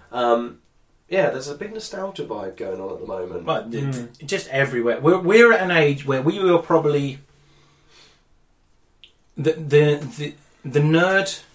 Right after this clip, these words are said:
Speaker 2: movement, I'm reluctant to say that, probably hit its stride with, with people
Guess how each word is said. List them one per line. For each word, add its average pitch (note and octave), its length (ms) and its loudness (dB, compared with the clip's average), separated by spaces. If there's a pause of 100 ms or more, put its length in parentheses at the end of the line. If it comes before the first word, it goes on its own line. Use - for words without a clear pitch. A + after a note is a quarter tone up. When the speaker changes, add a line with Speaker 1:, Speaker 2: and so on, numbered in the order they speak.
(140)
Speaker 2:
movement, D#3+ 540 2
I'm A2+ 260 -6
reluctant A2+ 500 0
to - 60 -16
say G#2 280 -4
that, F2+ 260 -10 (760)
probably C#3+ 560 4
hit - 220 -4
its A2+ 140 -6
stride G#2+ 540 -2
with, - 320 -18
with G2+ 220 -14
people F2 480 -8